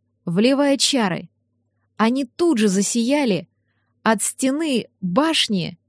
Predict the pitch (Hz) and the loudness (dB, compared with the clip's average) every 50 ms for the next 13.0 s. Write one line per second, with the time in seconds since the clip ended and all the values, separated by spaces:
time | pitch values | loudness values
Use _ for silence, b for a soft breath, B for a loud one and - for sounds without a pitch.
0 | _ _ - 196 170 190 175 160 190 254 311 339 320 277 - 196 180 - - _ | _ _ -10 -8 -4 -4 -4 0 0 -2 -2 -2 -6 -6 -2 -2 -2 -2 -4 _
1 | _ _ _ _ _ _ - 214 240 - - 285 294 330 320 302 277 - - 294 | _ _ _ _ _ _ 0 0 2 2 2 -2 -2 -2 -2 -2 -2 0 0 0
2 | 277 285 285 285 - 285 254 262 269 294 330 302 - 269 247 - 302 302 - - | 2 2 2 0 0 0 0 2 2 2 0 -2 -2 -2 -2 0 0 -2 -2 -2
3 | - 254 254 254 247 - - 247 - - - 262 262 277 262 247 247 247 247 247 | -4 -2 0 0 -2 -2 -4 -6 -4 -4 -4 -2 -2 -2 -2 -2 -2 -2 -4 -4
4 | - - 247 254 - - 285 277 254 196 - 185 165 - _ _ _ _ _ _ | -4 -4 -6 -6 -6 -6 -4 -2 -2 -2 -2 -4 -8 -8 _ _ _ _ _ _
5 | _ _ _ _ _ _ - 180 180 190 208 220 254 302 349 339 - 339 339 339 | _ _ _ _ _ _ -6 -2 0 0 2 2 2 0 -2 -4 -4 -10 -6 -4
6 | 349 359 311 359 311 240 190 175 180 165 165 - - _ _ _ _ _ _ _ | -4 -2 0 0 0 0 0 -2 -4 -4 -4 -8 -12 _ _ _ _ _ _ _
7 | _ _ _ _ _ - 185 196 214 214 - - - 208 240 294 320 320 - 302 | _ _ _ _ _ -2 0 2 2 2 0 -2 -2 0 0 0 -2 -4 -4 -4
8 | 285 269 220 - 247 247 247 240 233 233 226 220 226 262 311 285 208 - - _ | -4 -4 -2 -2 0 0 0 2 2 2 2 2 2 0 0 0 -2 -4 -6 _
9 | - _ _ _ _ _ _ _ _ _ - 220 226 208 202 - - 190 175 - | -12 _ _ _ _ _ _ _ _ _ -2 0 2 2 0 0 -4 -6 -2 -2
10 | 277 294 285 220 202 196 - - 220 208 202 262 254 214 175 - 226 220 220 208 | 0 0 0 0 0 -2 0 0 -2 0 0 0 0 -2 -4 -2 0 0 0 0
11 | 185 180 165 - - - - - 247 285 277 269 247 220 - - 254 262 254 240 | 0 -2 -4 -4 -8 -8 -6 -4 -4 -2 -2 0 -2 -2 -2 0 -2 0 0 2
12 | 226 220 - 220 214 196 214 247 220 220 233 - - - 285 254 185 180 147 | 0 0 0 0 -2 0 0 0 0 0 -2 -6 -6 -4 -4 -2 -2 -2 -4